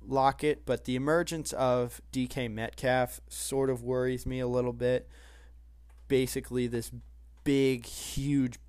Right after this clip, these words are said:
body just being able to run fast, out-muscle defenders for fifty-fifty balls, and, uh,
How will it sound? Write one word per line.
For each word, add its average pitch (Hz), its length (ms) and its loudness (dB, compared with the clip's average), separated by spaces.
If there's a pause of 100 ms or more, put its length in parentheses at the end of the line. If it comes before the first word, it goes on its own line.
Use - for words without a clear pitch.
body 110 640 0 (160)
just 123 180 -6 (140)
being 131 320 0
able 123 320 -2
to 113 80 -4
run 123 340 -2
fast, 117 460 0 (420)
out-muscle 131 920 0
defenders 123 640 -2
for 110 400 -4 (340)
fifty-fifty 131 720 -6
balls, 120 480 0 (640)
and, 120 480 -2 (540)
uh, 110 400 -2